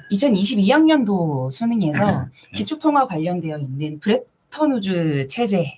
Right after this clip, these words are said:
Speaker 2: 네.
Speaker 1: 요거는 학생들이, 그때 시험을 봤던 학생들은 브레턴 우즈 하면 벌떡 일어나서 막 피티에스디가 온다, 뭐 이런 이야기를 할 수도 있어요.
Speaker 2: 음.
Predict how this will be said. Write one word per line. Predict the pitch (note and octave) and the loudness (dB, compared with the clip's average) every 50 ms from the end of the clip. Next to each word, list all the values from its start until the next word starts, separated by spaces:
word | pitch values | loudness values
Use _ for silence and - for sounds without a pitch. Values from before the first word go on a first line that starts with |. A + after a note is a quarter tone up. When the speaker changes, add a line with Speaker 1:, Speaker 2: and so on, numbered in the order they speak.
| _ - | _ 0
Speaker 2:
네. | A#2+ | 2
Speaker 1:
요거는 | A#2 G#3+ G3+ G#3 G3+ F#3+ E3 C#3 - - | 2 2 2 0 0 -2 -2 -4 -6 -8
학생들이, | - - - C#4 B3 G3+ G3 G3+ G#3+ G3 | -6 -4 -4 -4 -4 -4 -4 -6 -6 -6
그때 | G3 - G3 - - D4+ D4+ | -6 -8 -10 -8 -8 -6 -6
시험을 | D4 D4+ D#4 D4+ C#4+ | -4 -4 -4 -4 -2
봤던 | G#3 E3+ - F3+ G3 | -4 -4 -4 -4 -6
학생들은 | G#3 G3+ - A3 G3+ F#3 F3+ F3+ G3+ G#3 F3 - - - - - _ | -6 -6 -4 -6 -6 -4 -4 -4 -4 -4 -6 -6 -8 -18 -20 -20 _
브레턴 | - - B3 C4 - - E4+ D4+ | -4 -2 -2 -2 -2 -2 0 0
우즈 | D#4 D#4 - D4+ | 2 2 2 2
하면 | C4+ B3 A3 G3+ | 2 2 0 0
벌떡 | G#3+ G3 G3+ A#3+ A3 F3 | -2 0 0 0 0 0
일어나서 | E3+ E3+ F3 F3 F3 F3 F3 E3+ D#3 | -2 -4 -4 -2 -2 -2 -2 -2 -2
막 | D3 D3 C#3+ | -2 -4 -6
피티에스디가 | - - - - A#3 A3+ - G3 G3 F3+ E3+ E3 C#3+ | -10 -14 -10 -8 -6 -6 -6 -6 -8 -8 -6 -6 -6
온다, | C3 C#3 C#3+ C#3+ | -4 -2 -2 0
뭐 | C3+ - | 2 2
이런 | A3 B3 D4+ C#4+ G#3+ | 4 6 6 4 4
이야기를 | F3+ F3 E3+ D#3+ E3 F#3 | 4 2 0 0 -2 0
할 | A#3 D4 | 2 2
수도 | D4+ - E4+ C#4+ A#3+ | 2 2 0 0 0
있어요. | G3+ - - F3 D#3+ C3+ C3 - - | 0 0 0 0 0 -2 -2 0 2
Speaker 2:
음. | C3 B2+ A#2 G2+ | 2 2 2 2